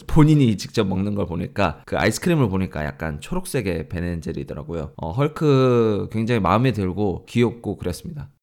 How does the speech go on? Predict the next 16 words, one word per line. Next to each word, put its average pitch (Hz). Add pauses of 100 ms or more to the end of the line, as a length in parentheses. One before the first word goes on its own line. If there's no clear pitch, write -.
(300)
다음은 104
블랙 113
위도우인데요. 92
블랙 120
위도우 120
역시 87
지금까지 98
나온 80
영화 73
중에서 69
가장 113
멋진 95
블랙 87
위도우였다고 76
생각을 76
합니다. 71